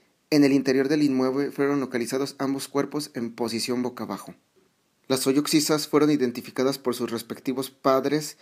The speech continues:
como María Dolores Aguilera Pérez, de treinta años, y María Elena Segura García. Esta última presentaba siete heridas de bala, cuatro de entrada y tres de salida,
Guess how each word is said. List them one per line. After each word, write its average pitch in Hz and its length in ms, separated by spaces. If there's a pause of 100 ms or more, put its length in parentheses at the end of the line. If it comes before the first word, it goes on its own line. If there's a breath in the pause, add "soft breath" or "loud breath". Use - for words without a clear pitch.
como 123 240
María 123 320
Dolores 143 400
Aguilera 127 640
Pérez, 139 300
de 123 80
treinta 127 320
años, 143 320
y 127 80
María 117 300
Elena 131 260
Segura 120 340
García. 110 460 (400 soft breath)
Esta 147 220
última 143 280
presentaba 120 460
siete 131 240
heridas 123 280
de 110 100
bala, 127 340
cuatro 127 300
de 123 60
entrada 120 300
y 127 60
tres 120 240
de 117 60
salida, 104 400